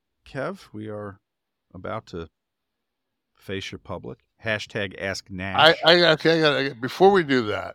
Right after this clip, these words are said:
Speaker 1: Yeah.
Speaker 2: there's a phenomenon
Speaker 1: Mm.
Speaker 2: that I encounter at least four times a week. So <clears throat> on my way home,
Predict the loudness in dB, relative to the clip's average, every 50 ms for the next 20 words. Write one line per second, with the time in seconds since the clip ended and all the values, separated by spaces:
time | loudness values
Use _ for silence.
0 | _ _ -6 -6 -4 -6 -6 -10 _ _ _ _ _ _ _ _ _ -20 -4 0
1 | 0 0 4 4 4 4 4 2 0 2 4 4 2 2 0 -2 -6 -6 -8 -10
2 | -12 -16 -20 _ _ _ _ _ _ _ _ _ _ _ -12 -10 -10 -10 -12 -14
3 | _ _ _ _ -8 -2 0 2 4 4 4 4 4 4 2 0 -2 -8 -18 _
4 | _ _ _ _ _ _ _ _ _ _ -6 -4 -4 -4 -6 -4 -2 2 2 2
5 | 2 2 0 -2 -4 -4 -6 -10 _ _ _ _ _ _ -8 -6 -6 -2 0 0
6 | 0 0 -2 -4 -4 -6 -6 -4 -2 -2 -2 -2 -2 -4 -4 -4 -6 -8 -12 -14
7 | -14 -14 -14 -16 -16 -18 _ _ -20 _ _ _ _ _ _ _ _ _ _ _
8 | _ _ _ _ _ _ -4 2 4 4 6 6 4 4 2 -2 -6 -12 _ _
9 | _ _ _ _ _ _ -8 -6 -6 -6 -8 -10 -10 -14 _ _ _ _ _ _
10 | _ _ 0 2 2 2 4 4 4 4 4 4 4 4 4 4 2 0 -2 -2
11 | -4 -4 -4 -8 -12 -16